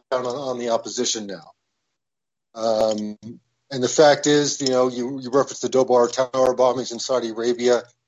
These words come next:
Uh, yeah, that was a massive, massive bomb that merely blew the facade off that cheap barracks that they had built there.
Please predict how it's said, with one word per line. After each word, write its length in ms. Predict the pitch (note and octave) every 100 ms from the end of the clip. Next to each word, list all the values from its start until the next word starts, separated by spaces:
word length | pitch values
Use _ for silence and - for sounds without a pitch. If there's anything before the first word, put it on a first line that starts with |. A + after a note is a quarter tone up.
| _ _ -
Uh, 520 | A#2+ A#2 A#2+ A#2 C#3 - -
yeah, 240 | D#3 C#3
that 240 | C3 C#3+ D3
was 200 | C#3 B2+
a 220 | C3+ C3+
massive, 540 | C#3 D3+ D3+ - B2 F#2 - _ C3+
massive 640 | D3 D#3 D#3 - B2+ G2+
bomb 420 | B2 A#2+ G2+ G2+ _ _ _ _
that 160 | C3 C3+
merely 480 | B2+ C3+ D#3 C#3+ C#3
blew 300 | C3+ C3+ B2
the 100 | A#2+
facade 540 | B2 - D3+ C#3 B2
off 220 | A2+ G#2+
that 240 | B2 A2+ -
cheap 260 | - B2+ -
barracks 420 | C3 A2+ F2+ -
that 100 | A2
they 80 | G#2+
had 140 | G2+
built 340 | A#2+ A#2+ - -
there. 220 | G2